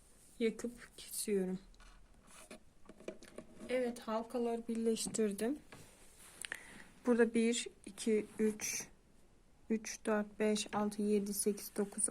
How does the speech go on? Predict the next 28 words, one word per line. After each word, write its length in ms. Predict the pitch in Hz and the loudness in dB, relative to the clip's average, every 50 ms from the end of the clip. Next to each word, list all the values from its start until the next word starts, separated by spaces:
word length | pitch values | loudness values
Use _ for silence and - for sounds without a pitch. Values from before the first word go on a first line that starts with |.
| - - | 0 -2
on, 260 | 202 202 208 214 214 - - - | 0 0 0 -2 -4 -6 -4 0
on 240 | 208 208 202 208 | 0 2 2 2
bir, 120 | 220 226 - - - | 2 0 0 -2 0
on 100 | 214 208 | 2 4
iki 220 | 208 208 208 - - | 4 4 2 -4 -4
tane 480 | - 214 196 190 185 185 185 185 190 - - - - - - - - - - - - - - - | 0 2 2 2 4 2 2 2 0 -2 -6 -16 -20 -20 -18 -18 -20 -20 -20 -20 -20 -20 -2 4
var. 380 | - 180 190 233 277 - - - - - - - - - - - - - - | 6 8 8 6 4 2 -6 -8 -16 -20 -20 -20 -20 -20 -20 -20 -20 -6 0
Ben 160 | 208 202 202 | 2 4 4
de 40 | 196 | 4
on 140 | - 190 208 | 2 2 2
iki 200 | 214 214 214 - | 2 0 -2 -2
tane 460 | - 220 202 202 196 196 190 190 - - - | 0 0 2 2 2 2 0 0 -2 -4 -4
olarak 480 | - 190 196 202 196 196 196 196 196 - | 0 2 4 4 4 2 0 -2 0 -2
yapacağım. 480 | 196 190 190 - - 202 208 220 233 - - - - - - - - - - - - | -2 -2 -2 -4 -4 -2 -2 -2 -4 -6 -12 -20 -20 -20 -20 -20 -20 -20 -18 -2 2
Ama 320 | 196 214 220 226 220 208 | 2 4 6 4 4 6
havlunuzun 680 | 220 214 208 208 214 214 214 214 208 208 - 214 214 - | 6 6 8 6 6 6 6 4 4 2 2 2 2 2
ölçüsüne 640 | - 180 196 196 196 - - - - - 214 208 | 4 2 2 4 6 8 8 8 8 6 4 0
göre 380 | 196 190 196 190 185 185 185 - - | 2 0 0 0 0 -2 -4 -6 -10
yapın. 520 | - 185 190 185 180 - - 220 214 214 214 | -6 -2 0 0 0 0 0 0 0 2 2
Bazen 380 | 208 202 202 196 196 208 202 - | 4 4 4 2 2 0 0 0
on 140 | 190 202 | 0 0
üç 220 | 214 208 - - - | 0 0 -2 -2 -2
de 40 | 196 | 0
olabilir, 440 | 190 190 185 190 190 202 226 240 - - | 2 2 0 0 0 -2 -2 -2 -2 0
on 220 | 202 202 202 202 | 0 2 2 4
bir 200 | 208 208 196 196 | 4 2 2 2
de 60 | 185 175 | 0 0
olabilir. 600 | 135 143 165 170 165 185 180 185 214 277 - | 2 2 0 0 0 -2 0 0 0 0 0